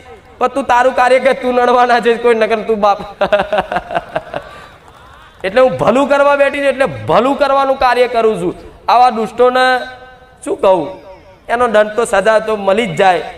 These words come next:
પણ તમારે ધ્યાન આલવાનું. શું કીધું? આ તો મોબાઈલ નહીં, મંદિરમાં જતા તો આમ, આમ પહેલા આમ આરતી ચાલતી ને તો બધાના હાથ આમ હોય, અત્યારે આમ હોય. એટલે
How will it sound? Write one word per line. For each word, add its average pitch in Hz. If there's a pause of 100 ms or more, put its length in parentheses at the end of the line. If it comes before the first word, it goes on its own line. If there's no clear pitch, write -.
(140)
પણ 190
તમારે 196
ધ્યાન 175
આલવાનું. 185 (380)
શું 196
કીધું? 208 (680)
આ 175
તો 190
મોબાઈલ 202
નહીં, 240
મંદિરમાં 220
જતા 214
તો 202
આમ, 202 (600)
આમ 202
પહેલા 190
આમ 190
આરતી 175
ચાલતી 190
ને 196
તો 180
બધાના 170
હાથ 147
આમ 147
હોય, 101 (160)
અત્યારે 143
આમ 143
હોય. 95 (2250)
એટલે 165